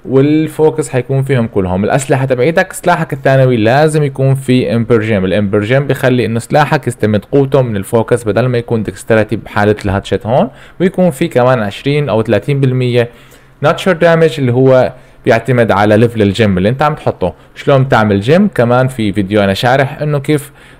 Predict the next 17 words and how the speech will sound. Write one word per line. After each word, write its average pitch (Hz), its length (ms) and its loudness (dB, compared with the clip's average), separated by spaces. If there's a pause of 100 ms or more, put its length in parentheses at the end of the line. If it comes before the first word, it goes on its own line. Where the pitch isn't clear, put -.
(180)
تعمل 113 300 4
جيمات 107 460 0
ومن 151 140 -2
وين 151 220 0
تجيبهم 131 360 2
وشلون 120 360 -2
تطورهم، 107 480 2
موجود 107 300 2
في - 80 -4
القناه 92 420 0
كمان. 92 400 -2 (160)
بعد 92 320 0
هيك 165 480 0
بصير 131 380 0
عندك 120 440 2
بس - 380 -2 (260)
تفوت 127 440 0